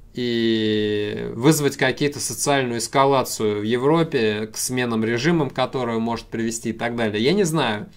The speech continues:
Там, там вот их хозяева Путина и Шольца что-то задумали, а мы будем уже смотреть результаты этих задумок.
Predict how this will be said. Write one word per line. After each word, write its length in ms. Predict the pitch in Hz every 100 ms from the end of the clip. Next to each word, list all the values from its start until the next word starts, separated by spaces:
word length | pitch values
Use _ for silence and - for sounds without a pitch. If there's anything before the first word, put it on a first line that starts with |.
| - - - - -
Там, 500 | - 175 180 165 123
там 320 | 110 147 131
вот 220 | 113 110 -
их 80 |
хозяева 720 | - - 127 127 147 120 107 107
Путина 580 | - 180 185 151 123 113
и 40 |
Шольца 600 | - 175 175 180 117 101 - - - - - - -
что-то 380 | - - 147 147
задумали, 640 | 127 147 147 151 120 107
а 180 | 104 107
мы 160 | 127 151
будем 240 | 143 143
уже 160 | 131 131
смотреть 520 | - 151 156 170 117
результаты 580 | 113 110 120 147 156 123
этих 360 | 117 120 123 - - - - - - - -
задумок. 600 | 107 135 147 151 110